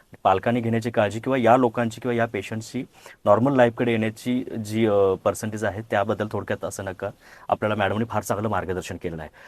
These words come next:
अजून खूप सारे प्रश्न ऑफकोर्स पालकांच्या मनामध्ये असतील. आप-, याच्या पुढचा जो एपिसोड आहे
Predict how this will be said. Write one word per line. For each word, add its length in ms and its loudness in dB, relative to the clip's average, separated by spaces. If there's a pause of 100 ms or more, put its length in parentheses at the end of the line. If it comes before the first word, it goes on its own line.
(120)
अजून 220 2
खूप 200 2
सारे 140 8
प्रश्न 280 0
ऑफकोर्स 360 0
पालकांच्या 420 2
मनामध्ये 400 0
असतील. 360 -2
आप-, 360 -2
याच्या 200 0
पुढचा 360 0
जो 120 2
एपिसोड 380 2
आहे 200 -2